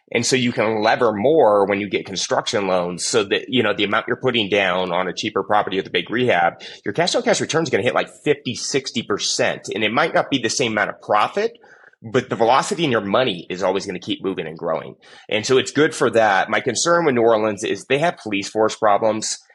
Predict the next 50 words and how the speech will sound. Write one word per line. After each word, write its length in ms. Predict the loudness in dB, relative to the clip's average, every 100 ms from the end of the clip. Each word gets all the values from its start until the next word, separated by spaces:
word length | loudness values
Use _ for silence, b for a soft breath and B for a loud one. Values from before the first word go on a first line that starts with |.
| b
It's 180 | -2 0
a 40 |
little 300 | 0 2 2
bit 100 | 2
of 60 | 2
a 60 |
lawless 420 | 4 4 2 -2
city 200 | -4 -4
when 140 | -2 -4
you 80 | 0
go 180 | 2 2
there. 320 | 2 0 -4 _ -6
Again, 240 | -2 0 0
I 120 | 0
love 260 | 0 0
the 80 | -2
city, 440 | -4 -2 -2 -4 -6 B B _
but, 240 | 2 2 0
you 100 | 0
know, 140 | 2
they, 180 | 0 -2 0
they 80 | 0
got 140 | 0
some 120 | -2
infrastructure 680 | -6 -4 -4 0 0 0 -2
problems. 560 | 2 2 2 -2 -4
And 260 | -4 -4 -2
for 140 | -4
me, 560 | -2 2 2 2 0 -4
you 160 | -6 -2
know, 80 | 2
I'm 80 |
already 220 | 2 2 2
an 80 |
active 340 | 0 0 -2 -4 -6
investor 640 | -8 -6 -2 -2 0 0 0
in 80 | 0
a 20 |
market 320 | 0 0 -2
that 120 | -2
has 180 | -2 -2
crime 300 | 0 0 0
problems. 480 | 2 2 2 0 2
I 100 | 2
don't 140 | 2
wanna 140 | -2 -2
go 160 | -4
into 120 | -4 -6
another 300 | -6 -8 -6
one. 180 | -10